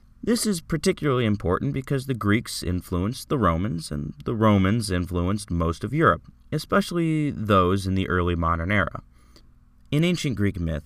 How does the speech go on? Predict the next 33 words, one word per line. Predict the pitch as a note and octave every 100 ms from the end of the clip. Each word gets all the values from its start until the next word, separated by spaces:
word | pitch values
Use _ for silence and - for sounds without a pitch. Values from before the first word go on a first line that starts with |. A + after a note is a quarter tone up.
| -
the | B2+
changing | C3+ F3+ G3+ F3 D3+
of | A2+
one's | G#2 G2+ G2+ G2+ -
shape | - - F2 G2+
between | - G2+ G#2+ F#2+
human | F2+ - G#2 F2+ A2+ A#2+
and | F#2+ F#2+ -
animal | G2+ G2 E2 G#2 - - - - - -
always | G3+ G#3 F#3+
involved | E3 A#2+ G#2+ G#2 A2+
some | - F3 E3+
form | D3 A2+ G2+ G2+
of | F#2 F#2 F2+ F2
divine | F#2+ E2+ F2 E2+
force | D#2 - E2 E2+ F#2
or | G#2
magic, | F#2+ F2 D#2+ D2+ A2 - - - -
and | D3 D#3
many | F3 G3 E3+
times | C3 G#2 A2+ A2
the |
people | G#2 A2+ G2+
being | F#2+ D3+ C#3+
changed | G2+ G#2 F2 E2+
into | F2 F2+
animals | E2+ E2+ F2 A#2 - - -
were | D3+
doing | D#3+ F3+ F3 C#3+
so | - G#2+
against | F#2+ D#2+ D#2+ -
their | D#2+
will. | E2 F2 -